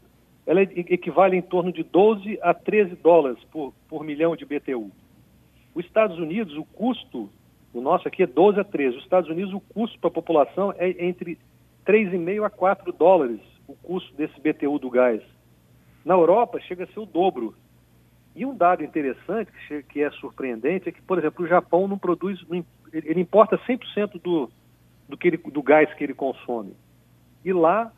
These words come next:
ah, o, o, o custo é de nove dólares por milhão de B T U. Ou seja, a gente tá realmente precisando de fazer um dever de casa urgente, porque isso tudo é o quê? Isso é custo Brasil, né?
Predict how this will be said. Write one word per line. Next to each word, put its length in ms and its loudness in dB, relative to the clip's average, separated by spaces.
ah, 300 -4
o, 60 -14
o, 360 -14
o 120 -12
custo 560 -4
é 120 2
de 120 -2
nove 480 2
dólares 440 0
por 320 -8
milhão 420 -4
de 100 -16
B 140 -6
T 160 -6
U. 260 -8
Ou 140 -2
seja, 320 0
a 20 -2
gente 200 -10
tá 200 -2
realmente 420 -6
precisando 560 -4
de 100 -20
fazer 520 0
um 140 2
dever 340 2
de 80 -14
casa 340 0
urgente, 460 -2
porque 120 -10
isso 200 -16
tudo 160 2
é 20 4
o 60 2
quê? 140 -2
Isso 160 -2
é 40 -2
custo 340 -12
Brasil, 460 2
né? 180 -4